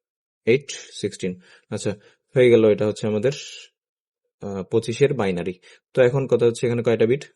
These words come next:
চারটা, পাঁচটা বিট। কিন্তু কথা হচ্ছে আমাদের প্র-, আমাদের, আহ, যেটা অবশ্যই ম্যান্ডেটরি কাজ, সেটা হচ্ছে আট বিটে কনভার্ট করে ফেলতে হবে। সেটা হচ্ছে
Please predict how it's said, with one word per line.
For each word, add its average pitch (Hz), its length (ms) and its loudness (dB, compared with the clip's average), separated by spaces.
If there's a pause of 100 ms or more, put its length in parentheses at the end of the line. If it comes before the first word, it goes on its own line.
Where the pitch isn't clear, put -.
(120)
চারটা, 120 300 -2
পাঁচটা 110 340 -2
বিট। 95 180 -4 (480)
কিন্তু 107 300 2 (200)
কথা 110 200 0
হচ্ছে 113 240 -2
আমাদের 117 340 0
প্র-, 110 200 0
আমাদের, 107 420 0
আহ, 98 380 -6
যেটা 104 380 -4
অবশ্যই 107 420 -2
ম্যান্ডেটরি 110 440 0
কাজ, 120 200 -4
সেটা 110 180 0
হচ্ছে 107 180 -2
আট 107 120 -2
বিটে 104 320 -2
কনভার্ট 95 320 -4
করে 98 140 -2
ফেলতে 95 180 -4
হবে। 92 160 -2
সেটা 104 160 -6
হচ্ছে 127 280 -4